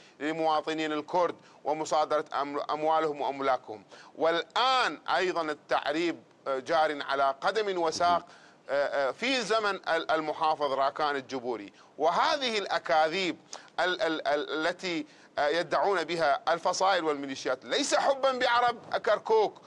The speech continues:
Speaker 1: ولا التركمان، وإنما ن-، نكاية،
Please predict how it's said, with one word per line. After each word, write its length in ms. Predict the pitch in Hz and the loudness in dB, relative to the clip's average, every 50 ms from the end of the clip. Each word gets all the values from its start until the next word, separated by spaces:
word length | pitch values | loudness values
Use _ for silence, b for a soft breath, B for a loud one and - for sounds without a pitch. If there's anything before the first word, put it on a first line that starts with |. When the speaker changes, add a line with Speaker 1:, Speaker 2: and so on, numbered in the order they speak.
| B - - | B -6 0
Speaker 1:
ولا 160 | 156 180 196 | 0 2 2
التركمان، 580 | 196 - 185 180 - - 151 147 143 131 117 - | 0 0 -2 -2 -2 -2 -2 0 0 0 -2 -2
وإنما 800 | 113 135 131 107 156 170 170 165 156 156 156 151 151 147 143 139 135 | -4 -4 -2 -2 -2 -4 -4 -4 -4 -4 -2 0 0 0 0 0 -2
ن-، 200 | 131 131 131 B B B B - | -2 -4 -6 B B B B -18
نكاية، 640 | - 113 - 151 165 175 180 175 - 190 175 180 175 | -8 -2 0 2 2 2 2 0 0 -2 0 -2 -2